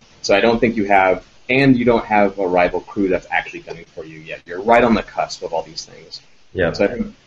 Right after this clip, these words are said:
Speaker 1: I think delivery is, like, a done deal. That, that goes down without a hitch, and, um, that's not gonna be an issue.
Speaker 2: And, uh, this,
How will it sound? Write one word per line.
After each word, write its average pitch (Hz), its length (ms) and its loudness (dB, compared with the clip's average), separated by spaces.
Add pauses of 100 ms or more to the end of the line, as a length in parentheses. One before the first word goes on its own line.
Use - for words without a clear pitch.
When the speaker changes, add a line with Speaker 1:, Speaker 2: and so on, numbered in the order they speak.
Speaker 1:
I 107 100 -2
think 123 180 2
delivery 104 400 2
is, 90 120 0
like, 90 140 -2
a 90 40 -8
done 82 260 -4
deal. 78 240 -8
That, 82 320 -8
that 98 240 -4
goes 98 180 -2
down 90 340 -4
without 85 240 -2
a 82 40 -8
hitch, 78 340 -10
and, 80 180 -14 (640)
um, 76 80 -20 (1400)
that's 95 180 -6
not 87 100 0
gonna 82 140 -2
be 76 100 -4
an - 160 -8
issue. - 200 -16 (2000)
Speaker 2:
And, 113 180 -2
uh, 92 420 0
this, 139 120 -2